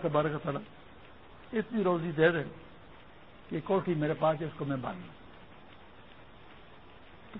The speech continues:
خیر، عارف تھے، اللہ پاک کے تعلق والے تھے، ایسے حال میں تھے کہ ان کو الہام بھی ہوتا تھا۔ تو ان کو بن جانے والا الہام ہوا کہ کیا تجھے میرے رزاق ہونے پر یقین نہیں؟ انہوں نے کہا، یا اللہ تبارک، یقین تو مجھے ہے،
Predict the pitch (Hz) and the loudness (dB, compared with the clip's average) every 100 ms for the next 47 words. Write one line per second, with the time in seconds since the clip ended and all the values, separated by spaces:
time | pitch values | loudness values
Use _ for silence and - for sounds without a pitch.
0 | - 175 151 202 - 175 165 151 170 160 | 4 6 8 6 4 2 2 0 -4 -4
1 | 151 156 151 147 165 214 226 170 165 147 | 0 -2 0 -4 -2 -4 0 0 0 0
2 | 147 - - - - - 185 170 156 156 | -4 -4 -12 -18 -18 -10 -6 2 4 4
3 | 170 143 147 147 139 131 131 175 160 156 | 2 -2 0 -2 -2 -2 -2 -2 -4 -4
4 | 143 135 - - - - - - - - | -6 -8 -12 -16 -18 -18 -18 -16 -18 -18
5 | - - - - - - 185 208 185 160 | -18 -18 -18 -18 -16 -2 0 2 2 2
6 | 151 165 185 170 175 151 135 156 170 147 | 2 2 2 2 4 4 4 2 2 2
7 | - 196 151 151 160 147 156 139 - - | 4 4 4 4 6 6 4 4 0 -10
8 | - - - - - - - - 135 151 | -16 -18 -18 -18 -18 -18 -6 0 6 6
9 | 127 135 123 220 - 165 220 277 294 - | 6 0 0 -2 0 2 4 4 2 -4
10 | - - - - - - - - - - | -14 -18 -18 -18 -18 -20 -20 -20 -20 -20
11 | - - - - 190 160 170 180 180 165 | -20 -18 -16 -2 0 6 8 8 6 4
12 | 165 190 147 170 170 147 135 175 170 139 | 4 4 0 -2 -4 -6 -2 0 2 2
13 | 135 139 131 190 147 | 4 4 8 8 8